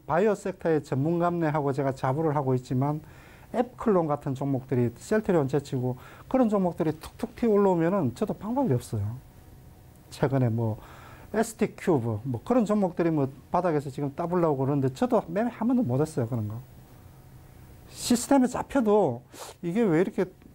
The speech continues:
어, 좀, 어, 먼저 올라가나? 그런 종목들이 나쁜 종목은 아닌데,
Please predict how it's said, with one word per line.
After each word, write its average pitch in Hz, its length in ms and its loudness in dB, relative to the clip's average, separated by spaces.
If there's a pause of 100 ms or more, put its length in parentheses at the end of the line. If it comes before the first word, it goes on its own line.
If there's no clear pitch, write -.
(120)
어, 180 160 -6
좀, - 140 -14 (640)
어, 185 220 0 (140)
먼저 147 480 2 (100)
올라가나? 160 600 -2 (3000)
그런 226 260 2
종목들이 196 420 0
나쁜 151 300 0
종목은 220 360 4
아닌데, 143 680 2